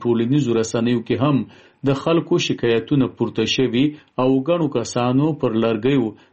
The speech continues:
د بار لاریو عکسونه او ویډیوګانې خپرې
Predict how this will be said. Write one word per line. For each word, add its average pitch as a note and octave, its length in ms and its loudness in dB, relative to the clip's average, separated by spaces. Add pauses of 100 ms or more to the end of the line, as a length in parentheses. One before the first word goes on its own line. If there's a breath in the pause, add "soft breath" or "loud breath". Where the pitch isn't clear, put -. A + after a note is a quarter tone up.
(120)
د A#2 100 -2 (140)
بار D#3 320 0
لاریو A#2+ 640 2
عکسونه D#3 420 -2 (340 loud breath)
او A#2+ 180 0
ویډیوګانې A#2 760 0
خپرې G#2+ 420 -2